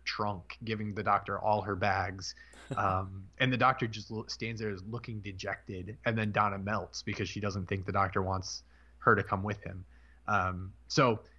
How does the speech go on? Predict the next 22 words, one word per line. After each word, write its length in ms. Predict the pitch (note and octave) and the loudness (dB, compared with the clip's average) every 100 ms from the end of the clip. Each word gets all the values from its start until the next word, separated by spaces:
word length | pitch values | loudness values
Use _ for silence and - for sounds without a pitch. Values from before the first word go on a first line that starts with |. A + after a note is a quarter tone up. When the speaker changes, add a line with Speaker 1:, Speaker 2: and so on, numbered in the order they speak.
| - - | -20 -2
Speaker 1:
there 180 | C3 D#3 | 4 6
are 140 | D3 C#3+ | 6 2
some 180 | B2+ | -2
solid 300 | G#2+ B2 A#2+ | 0 2 2
moments 360 | A#2 A2 A2 G#2 | -2 -4 -4 -6
in 80 | G#2 | -6
it, 160 | G2+ G2 | -6 -4
but 120 | A2 | -2
a 60 | G2+ | -2
goofy, 440 | G2+ A#2+ A#2 A2 | -2 -4 -2 -4
uh, 80 | G2 - | -4 -4
uh, 320 | G2+ - G2+ A#2 | -6 -4 -2 0
episode 320 | G2+ F#2 G2 | 0 0 -2
overall. 540 | G2 F#2+ F#2+ F#2+ F#2 - | -2 0 0 0 -2 4
And 100 | D#3 | 6
then 120 | E3+ | 8
The 100 | C3 | 6
End 100 | G2+ | 2
of 60 | F2+ | -2
Time, 280 | - F#2 F#2 - - - - - - - C#3+ | -4 -4 -6 -12 -20 -20 -20 -20 -20 -6 4
just 220 | B2+ B2+ | 4 4
because 480 | B2 B2+ G#2+ F#2 - | 2 2 0 -4 -16